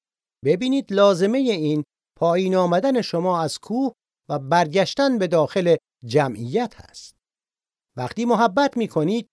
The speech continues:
با قلبی پاک محبت می‌کنید. حالا ما وقتی به هفتمین رفتار در این درس نگاه می‌کنیم، خواهیم دید که این همینطور رفتاری هست که باید درست در میان انبوه جمعیت و مشکلات اونها نشون داده بشه.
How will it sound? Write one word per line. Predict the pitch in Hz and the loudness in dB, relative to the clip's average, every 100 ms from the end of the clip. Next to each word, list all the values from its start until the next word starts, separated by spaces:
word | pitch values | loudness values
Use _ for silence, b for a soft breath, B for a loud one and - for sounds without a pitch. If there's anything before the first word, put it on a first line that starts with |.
| _ _ _ | _ _ _
با | 151 | -2
قلبی | 175 202 262 214 214 | 0 2 2 0 -6
پاک | 185 220 247 - | -2 0 0 -2
محبت | 220 160 113 107 - | -2 -2 -4 -8 -10
می‌کنید. | 95 - 82 71 _ _ _ _ _ _ _ _ - | -14 -12 -16 -18 _ _ _ _ _ _ _ _ 0
حالا | 254 254 | 4 4
ما | 240 | 4
وقتی | 202 185 208 | 2 0 -2
به | 185 | 0
هفتمین | 160 170 - 170 165 156 | 0 -4 -2 -2 0 2
رفتار | 151 - 202 262 | 0 0 0 0
در | 220 196 | 2 2
این | 160 | 2
درس | 139 123 - 135 | 0 -2 -4 -6
نگاه | 120 151 | -2 0
می‌کنیم، | 151 190 214 247 277 - _ _ _ _ | -2 -4 -2 0 0 -2 _ _ _ _
خواهیم | 139 113 190 214 | -4 -2 0 0
دید | 220 - | -2 -4
که | - | -2
این | 226 233 - | 0 -2 -2
همینطور | 269 269 214 214 208 - _ _ | 0 0 0 0 0 -4 _ _
رفتاری | 147 165 - 156 240 277 226 | -2 -2 2 4 4 4 2
هست | 208 190 | 2 0
که | - 240 247 _ _ - | 0 -2 -2 _ _ -6
باید | 135 180 214 156 | 0 2 2 2
درست | 143 220 277 254 - | 0 2 2 0 0
در | 214 | 0
میان | 202 208 220 208 | 2 -2 0 -2
انبوه | 190 185 233 196 | -2 -2 -2 -2
جمعیت | 180 170 165 151 156 202 269 - _ _ _ | 0 0 0 -2 0 0 0 -4 _ _ _
و | 156 | -2
مشکلات | 165 170 - 180 226 269 202 | 0 -2 -2 0 2 2 0
اونها | 165 143 254 | -2 0 0
نشون | 269 214 156 113 | 0 -2 -4 -6
داده | 101 87 | -8 -10
بشه. | 85 78 - | -14 -16 -18